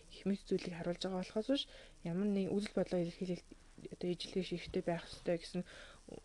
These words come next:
үйлдэлүүдийг хийж байгаа болохоос биш зүгээр одоо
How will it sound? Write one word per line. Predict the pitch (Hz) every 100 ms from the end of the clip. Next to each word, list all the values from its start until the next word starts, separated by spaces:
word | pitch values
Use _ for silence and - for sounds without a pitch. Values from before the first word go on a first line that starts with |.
| - 196
үйлдэлүүдийг | 185 190 185 190
хийж | 190 196
байгаа | 185
болохоос | - 196 214
биш | 214 -
зүгээр | 196 208 247 - - - - -
одоо | 143 - 160